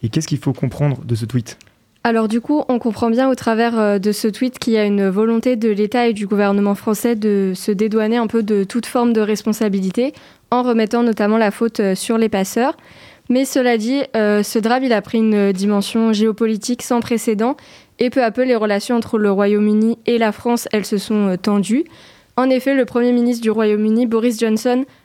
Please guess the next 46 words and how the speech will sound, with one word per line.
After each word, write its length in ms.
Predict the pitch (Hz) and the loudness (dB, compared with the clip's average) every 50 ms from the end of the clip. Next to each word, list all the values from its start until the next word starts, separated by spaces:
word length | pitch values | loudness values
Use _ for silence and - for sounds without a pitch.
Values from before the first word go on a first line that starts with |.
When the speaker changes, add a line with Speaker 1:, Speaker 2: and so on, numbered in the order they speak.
| _ - | _ -4
Speaker 2:
a 80 | 233 247 | -2 -2
communiqué 500 | 247 269 254 247 240 233 233 226 262 254 | 0 0 0 2 2 0 0 0 0 0
dans 160 | 220 233 226 | 0 0 0
une 180 | 208 208 208 208 | 0 0 0 0
lettre 300 | 220 233 233 - 247 208 | 0 0 0 -2 -2 -2
destinée 380 | 190 202 190 - - 220 226 | 0 -2 -2 -2 -2 0 0
au 80 | 226 220 | 0 0
chef 200 | 220 247 226 208 | 0 -2 -2 0
de 80 | 208 | 0
l'État 260 | 214 208 202 214 214 214 | 0 0 0 -2 -2 -2
français, 420 | - - 214 208 - - 233 - | -2 -2 -4 -2 -2 -2 -4 -2
Emmanuel 380 | - 220 220 208 202 202 208 208 | 0 0 0 0 0 0 2 2
Macron, 460 | 208 202 196 190 - - 247 262 277 - - - - - - - - _ _ _ _ - | 2 0 0 -2 -2 -2 -2 0 -2 -2 -8 -16 -20 -20 -20 -20 -20 _ _ _ _ -2
euh, 480 | 220 220 214 208 202 202 202 196 196 196 - - | 0 2 2 2 2 2 2 2 0 0 0 0
une 100 | 247 254 | 0 0
proposition 540 | - - 269 233 262 233 220 226 - 262 | 0 -2 -2 0 0 0 0 0 0 0
d'accord 380 | 254 247 233 214 - 247 254 254 | 2 0 0 0 0 -2 -2 -2
pour 180 | - - 226 214 | -4 -4 -2 0
envoyer 280 | 214 196 214 208 220 | 0 2 2 2 2
en 100 | 226 220 | 2 0
France 280 | 214 - 233 233 240 - | -2 -2 -2 -2 -2 -2
tous 140 | - - 240 | -2 0 2
les 80 | 247 | 2
migrants 300 | 233 233 220 208 226 233 | 2 2 2 2 0 0
clandestins 500 | 233 - 240 202 214 208 202 - 240 233 | 0 0 -2 0 0 -2 -2 -2 -4 -4
qui 160 | 233 - - | -4 -2 -2
arrivaient 360 | 214 196 214 208 190 214 220 - | -2 0 0 0 0 0 -2 -2
au 100 | - 220 | -2 -2
Royaume-Uni. 580 | 208 214 208 202 190 190 185 180 180 196 254 359 - - _ _ _ _ _ _ _ _ _ - - - - - - - - - _ - | 0 0 0 0 0 0 0 0 0 0 -2 -2 -4 -12 _ _ _ _ _ _ _ _ _ -18 -18 -18 -20 -20 -20 -20 -20 -10 _ 0
Mais 160 | 240 254 269 | 0 2 2
le 100 | 269 262 | 2 0
fait 160 | 233 - 277 | 0 0 0
d'avoir, 380 | 254 262 240 226 226 214 196 208 | 0 2 2 0 0 0 0 0
euh, 160 | 208 202 196 | 0 0 0
rendu 260 | 196 214 214 226 254 | 0 0 0 0 0
cette 220 | 247 - 247 226 | 0 0 -2 0
lettre 200 | 240 240 240 - | 0 -2 -2 -2
publique, 300 | - 254 220 214 262 285 | -2 -2 0 0 0 0
ça 160 | - - 247 214 | 0 0 0 0
n'a 120 | 202 202 | 0 0
pas 140 | 196 240 233 | 0 -2 -2
plu 140 | - - 269 | -2 0 0
au 80 | 254 | 0
gouvernement 640 | 220 208 208 214 202 208 208 208 208 208 208 208 196 | 0 0 0 2 2 2 2 2 2 2 2 0 -2
français. 540 | - - - 196 185 - - 240 254 302 - - - - - - _ _ - - | -2 -2 -2 -2 -2 0 0 0 0 -2 -4 -8 -18 -20 -20 -20 _ _ -2 0
Et, 220 | 262 269 269 - | 2 2 0 0